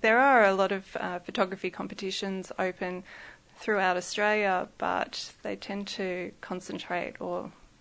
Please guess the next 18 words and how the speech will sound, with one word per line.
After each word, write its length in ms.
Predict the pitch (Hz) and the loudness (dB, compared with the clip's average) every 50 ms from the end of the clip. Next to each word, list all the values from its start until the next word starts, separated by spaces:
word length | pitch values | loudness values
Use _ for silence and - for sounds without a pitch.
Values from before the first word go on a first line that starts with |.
| _ - | _ -6
be, 200 | - - - - - | -4 -4 -2 0 2
I 120 | - 196 | 2 4
guess, 260 | 175 185 185 185 - | 4 2 -2 -2 -2
attended 560 | 185 180 - - 202 196 196 190 196 175 - | -4 -4 -2 0 0 0 2 0 0 -2 -2
by 420 | - 185 180 180 180 185 180 175 175 - - - - - - - - - _ _ _ - - - | -2 -2 0 2 4 4 2 2 -2 -6 -14 -14 -14 -14 -16 -16 -18 -20 _ _ _ -20 -10 -4
the 460 | - 190 190 190 185 185 180 180 - - | -2 0 0 0 0 0 -2 -4 -2 0
amateur 540 | - 196 196 202 202 - - - 190 - - - - - - - - - - - - | 2 2 2 2 0 -2 -4 -4 -4 -4 -6 -8 -12 -18 -20 -20 -20 -20 -12 -6 -6
astrophotographers 1120 | 190 180 - - 202 175 - - - - - - 185 196 - - - - - - - - | -6 -4 -4 -6 -6 -8 -8 -10 -10 -10 -8 -8 -10 -10 -10 -10 -10 -10 -10 -12 -12 -10
or 80 | - - | -10 -10
professional 640 | - - - - 208 202 - - 208 190 185 175 - _ _ _ - - - | -12 -12 -10 -6 -6 -4 -4 -4 -6 -8 -8 -10 -12 _ _ _ -12 -6 -6
astrophotographers. 960 | 196 - - - 185 180 - 220 - 214 185 - 185 170 - - 156 - | -6 -6 -4 -6 -6 -8 -8 -8 -6 -6 -6 -6 -8 -12 -10 -10 -10 -10
So 220 | - - - 190 196 | -10 -6 -4 -4 -2
this 200 | 196 233 226 - | -2 -2 -4 -4
is 120 | 262 254 | -4 -2
open 280 | 254 214 208 - 208 196 | -2 -2 -2 -2 -6 -8
to 100 | - 190 | -8 -10
school 320 | - - - - 180 175 | -14 -14 -10 -10 -10 -10
kids, 480 | 175 - 185 202 - - - - - | -10 -12 -12 -12 -14 -14 -18 -20 -20